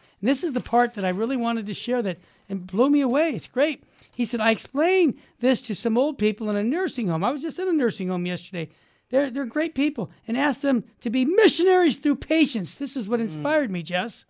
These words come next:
Speaker 1: Afterward, the nursing sisters could not get over their astonishment at seeing the vitality which they thought, which, which they brought,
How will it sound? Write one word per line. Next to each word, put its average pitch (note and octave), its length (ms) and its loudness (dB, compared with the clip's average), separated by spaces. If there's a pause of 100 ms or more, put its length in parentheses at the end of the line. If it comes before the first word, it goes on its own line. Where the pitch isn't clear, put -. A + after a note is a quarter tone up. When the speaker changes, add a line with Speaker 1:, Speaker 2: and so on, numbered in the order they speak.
(600)
Speaker 1:
Afterward, A3+ 600 4 (220)
the G#3+ 100 2
nursing B3 520 2 (180)
sisters A#3 580 -2 (140)
could G#3 160 0
not C4 300 -2
get A#3+ 200 0
over A#3 300 2
their G#3+ 180 2
astonishment G#3+ 840 -2 (200)
at G3+ 80 -2
seeing C4 320 2
the G#3+ 80 4
vitality A#3 680 2
which G#3+ 260 -2
they A3+ 140 0
thought, A3+ 380 0 (220)
which, - 200 -6
which A3 200 0
they G#3 140 4
brought, B3+ 440 2